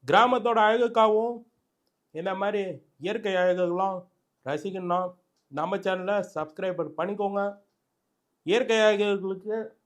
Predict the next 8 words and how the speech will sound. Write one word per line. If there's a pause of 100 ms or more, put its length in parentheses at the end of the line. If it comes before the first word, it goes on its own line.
(120)
நம்ம
சேனல்ல (240)
பஞ்சமே
இருக்காதுங்க. (600)
இந்த
குட்டி
குட்டியா
முளைச்சிக்கிற